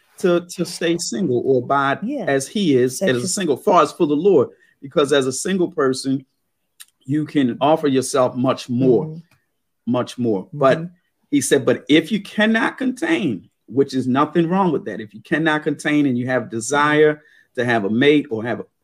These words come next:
Speaker 1: um, uh, uh, be in relationship
Speaker 2: Mm-hmm.
Speaker 1: and have a
Speaker 2: Mm-hmm.
Speaker 1: mate,
Speaker 2: Mm-hmm.
Speaker 1: then he said it would be better to marry than to burn,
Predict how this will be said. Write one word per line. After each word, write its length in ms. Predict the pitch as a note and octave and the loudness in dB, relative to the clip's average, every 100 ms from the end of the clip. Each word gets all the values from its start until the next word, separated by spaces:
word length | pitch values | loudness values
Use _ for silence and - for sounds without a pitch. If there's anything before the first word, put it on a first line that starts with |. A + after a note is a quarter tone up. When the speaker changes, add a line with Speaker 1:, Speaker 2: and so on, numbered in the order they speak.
| _ | _
Speaker 1:
um, 300 | G#2+ G#2 A2+ - | -14 -12 -12 -2
uh, 280 | G#2 D3+ - - - | 2 2 0 -10 -12
uh, 300 | G#2+ F#2+ G2+ - | -6 -4 -6 0
be 120 | B2+ | 4
in 140 | B2+ A#2 | 6 8
relationship 540 | A#2 C#3+ D3 - - | 8 6 4 4 6
Speaker 2:
Mm-hmm. 80 | B3+ | 6
Speaker 1:
and 80 | B2 | 6
have 160 | G#3 G#3+ | 6 6
a 40 | |
Speaker 2:
Mm-hmm. 600 | G#3+ A#3+ B3 - _ B2+ | 8 6 4 -2 _ 4
Speaker 1:
mate, 280 | D3+ D3+ D#3 | 6 6 4
Speaker 2:
Mm-hmm. 220 | F#3+ F#3 | -2 0
Speaker 1:
then 120 | C#3 B2+ | 2 4
he 120 | C3 | 2
said 260 | - C3 | 4 4
it 100 | B2 | 4
would 140 | A#2 A2+ | 2 -2
be 120 | A2+ | -4
better 360 | G2 B2+ B2 A2+ | 0 2 2 2
to 80 | G2+ | 0
marry 760 | A2 D3+ G3+ E3 A#2 A2+ G#2+ - _ C#3 - A2 | 0 2 4 4 2 0 -4 -16 _ -20 -20 -4
than 200 | B2+ A#2+ | 0 0
to 80 | G#2+ | 0
burn, 400 | A2+ A#2+ G#2 | 0 0 0